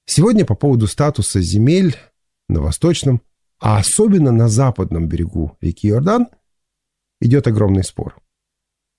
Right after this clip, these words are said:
Но знаете, в чем штука? Израиль получил землю как последствие, как продолжение, как развитие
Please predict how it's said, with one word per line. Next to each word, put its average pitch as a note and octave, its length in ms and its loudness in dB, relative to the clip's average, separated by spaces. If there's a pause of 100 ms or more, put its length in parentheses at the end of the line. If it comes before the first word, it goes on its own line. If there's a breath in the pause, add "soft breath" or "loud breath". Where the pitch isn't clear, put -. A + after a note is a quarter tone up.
(320)
Но A2 80 2
знаете, F3+ 280 2
в - 40 -4
чем C#3 160 0
штука? - 500 -6 (1400)
Израиль G3+ 480 2
получил D3 560 0
землю A2+ 720 0 (720)
как - 560 -2 (760)
последствие, F3+ 880 0
как - 400 -4
продолжение, C#3+ 800 2
как C#3 220 -2
развитие C#3 800 0